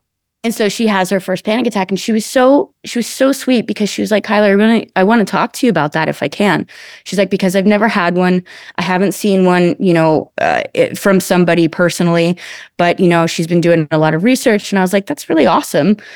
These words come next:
you know? And she said, "Can you talk to me about what it's been like for you?" And I said, "Absolutely." And so I kinda went through that with her, and she really,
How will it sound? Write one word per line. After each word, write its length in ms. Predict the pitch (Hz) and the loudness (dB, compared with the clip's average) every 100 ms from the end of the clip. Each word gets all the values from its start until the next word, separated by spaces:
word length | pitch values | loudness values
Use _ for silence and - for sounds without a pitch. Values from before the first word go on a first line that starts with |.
| - - | -12 -2
you 120 | 185 | 0
know? 240 | 180 180 - | 2 2 0
And 80 | |
she 140 | 180 202 | -2 -2
said, 260 | - 185 | 0 -2
"Can 180 | - 196 | 2 2
you 80 | 196 | 2
talk 260 | 190 180 - | 0 -4 -2
to 100 | 196 | -2
me 160 | 170 | 0
about 360 | 170 156 156 - | 0 0 -2 0
what 100 | 170 | 0
it's 140 | 170 | 0
been 180 | - 170 | -2 -2
like 180 | 165 160 | 0 -2
for 140 | - | 0
you?" 280 | 214 302 196 | 2 4 2
And 100 | - | 0
I 60 | 185 | -2
said, 260 | - 175 - - _ _ _ _ _ _ - | -2 -2 -4 -20 _ _ _ _ _ _ -6
"Absolutely." 880 | 180 233 254 277 - 226 - 175 - | -4 -2 0 2 2 0 0 -4 -4
And 100 | 190 | -4
so 100 | 202 | 0
I 80 | 202 | -2
kinda 280 | 202 214 220 | 0 0 2
went 240 | 202 - | 0 -2
through 220 | - 180 233 | -6 -2 0
that 200 | 226 - | 0 -2
with 140 | 175 | -2
her, 260 | 175 160 165 - - _ _ _ _ | 0 0 -2 -8 -20 _ _ _ _
and 440 | 185 175 170 170 160 - - | -2 0 0 -2 -4 -10 -12
she 260 | - 208 | -6 -2
really, 680 | 196 185 185 190 190 185 | 0 0 2 4 4 2